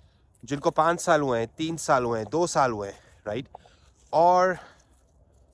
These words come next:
they are millionaires। सही है। अब देखिए, doesn't matter where you do business in the world, पाकिस्तान में करते हैं उसके अपने set of challenges हैं,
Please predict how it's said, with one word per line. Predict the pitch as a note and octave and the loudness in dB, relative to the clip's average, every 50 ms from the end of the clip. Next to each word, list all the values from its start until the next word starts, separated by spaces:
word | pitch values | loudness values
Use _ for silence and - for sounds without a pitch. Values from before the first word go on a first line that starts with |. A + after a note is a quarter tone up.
| _ _ _ _ _ - | _ _ _ _ _ -6
they | - B2 C3 | -4 -2 -2
are | B2+ C3 | 0 -2
millionaires। | D3+ F3 F3+ D#3+ B2 G#2+ F#2+ - - - - - - _ _ _ _ _ _ _ _ _ _ _ _ _ _ _ _ _ _ _ _ _ _ _ _ _ _ _ _ _ - | 0 0 0 -2 -2 -4 -10 -12 -14 -16 -16 -16 -18 _ _ _ _ _ _ _ _ _ _ _ _ _ _ _ _ _ _ _ _ _ _ _ _ _ _ _ _ _ -14
सही | - - A#3 A3+ D3 | -10 -10 -8 -8 -10
है। | - - _ _ _ _ _ _ _ - | -14 -20 _ _ _ _ _ _ _ -4
अब | B3+ B3 _ _ - - - - _ _ _ _ _ _ _ _ _ _ _ - | -4 -4 _ _ -20 -20 -20 -20 _ _ _ _ _ _ _ _ _ _ _ -8
देखिए, | A#3 A#3+ B3+ E3+ - - - - - _ _ _ _ _ _ - | -6 -4 -4 -4 -6 -8 -16 -20 -20 _ _ _ _ _ _ -4
doesn't | - E3 G#3 B3 A#3+ | -2 0 2 2 2
matter | A#3 G#3+ G3 F#3+ F#3+ G3 G3+ G3 D#3 | 2 2 0 0 0 -2 -2 -2 0
where | C#3+ D#3 F3 E3+ | -2 -2 -2 -2
you | F3 E3+ D#3 | -4 -4 -4
do | D3+ | -4
business | B2+ C3+ C3+ B2+ - A2 F#2+ - - - - - - _ _ _ _ _ _ _ - | -2 -4 -4 -4 -6 -10 -12 -12 -14 -18 -18 -20 -20 _ _ _ _ _ _ _ -8
in | B2+ B2 | -6 -4
the | B2 A#2 A2+ | -4 -2 -2
world, | A2 G2+ F2+ - _ _ _ _ _ - _ _ _ _ _ - | -4 -4 -6 -10 _ _ _ _ _ -20 _ _ _ _ _ -4
पाकिस्तान | C#3 C#3 - - G3 F#3+ G3 | -4 -4 -2 2 2 2 2
में | G3+ G3 F#3 | 2 -2 -4
करते | - F3+ E3+ E3 - F3+ | -4 -4 -6 -4 -4 -4
हैं | F3+ | -4
उसके | F3 D#3+ C#3+ - - E3 | -4 -4 -6 -8 -8 -8
अपने | - - D#3+ D#3 | -6 -6 -6 -4
set | - D3 B2+ | -4 -4 -4
of | C3 B2 | -4 -6
challenges | - - A#2 G#2+ G#2+ G#2+ - - F#2 F2+ - | -6 -6 -6 -6 -6 -8 -12 -14 -18 -20 -20
हैं, | - | -20